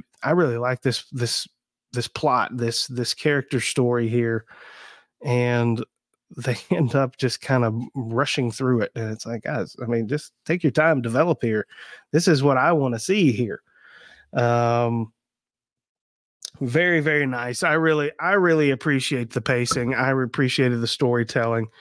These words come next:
Uh, the amount of action i-, i-, is, is unparalleled. M-, I mean, in, in most, um, uh,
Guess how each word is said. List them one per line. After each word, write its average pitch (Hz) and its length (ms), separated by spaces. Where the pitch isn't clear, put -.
Uh, 117 220
the 120 120
amount 185 340
of 131 100
action 123 440
i-, 123 40
i-, 123 40
is, 131 640
is 123 220
unparalleled. 120 840
M-, 127 220
I 120 60
mean, 120 220
in, 127 240
in 123 120
most, 127 420
um, 113 760
uh, 101 480